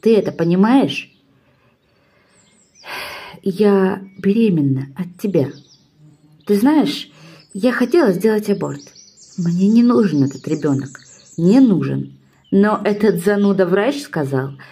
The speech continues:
что уже поздно. И если я сделаю аборт, то это может навредить моему здоровью. И я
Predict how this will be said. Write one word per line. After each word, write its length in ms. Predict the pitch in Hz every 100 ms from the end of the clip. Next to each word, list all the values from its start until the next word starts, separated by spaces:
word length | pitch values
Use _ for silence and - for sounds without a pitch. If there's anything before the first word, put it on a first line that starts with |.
| _
что 320 | - - 185
уже 260 | 175 180
поздно. 600 | 220 160 135 127 135 135 - _ - _
И 80 | 202
если 320 | 190 196 190
я 140 | 185 175
сделаю 400 | 175 165 156 151
аборт, 420 | 147 208 - - _ - _ _
то 420 | - 196 170 170 -
это 240 | 185 180
может 340 | 170 170 170 170
навредить 480 | 147 143 147 220
моему 300 | 202 156 139
здоровью. 600 | 165 170 143 127 131 - - _ _ _ _
И 60 | 175
я 640 | 170 202 214 214 208 196